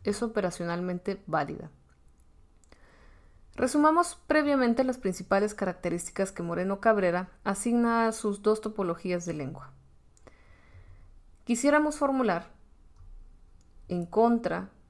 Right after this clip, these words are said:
de esta caracti-, caracterización dicotómica, las siguientes objeciones. Defender la cadena genético-causal de tipo lineal, Facultad General de Lenguaje, Lenguas Naturales, Lenguas Cultivadas,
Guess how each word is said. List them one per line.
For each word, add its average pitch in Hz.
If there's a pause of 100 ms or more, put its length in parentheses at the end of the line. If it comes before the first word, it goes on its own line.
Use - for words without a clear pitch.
(160)
de 170
esta 208
caracti-, 202
caracterización 190
dicotómica, 202 (300)
las 190
siguientes 180
objeciones. 185 (1300)
Defender 247
la 311
cadena 226 (140)
genético-causal 226
de 170
tipo 190
lineal, 208 (200)
Facultad 175
General 175
de 180
Lenguaje, 185 (160)
Lenguas 170
Naturales, 185
Lenguas 170
Cultivadas, 185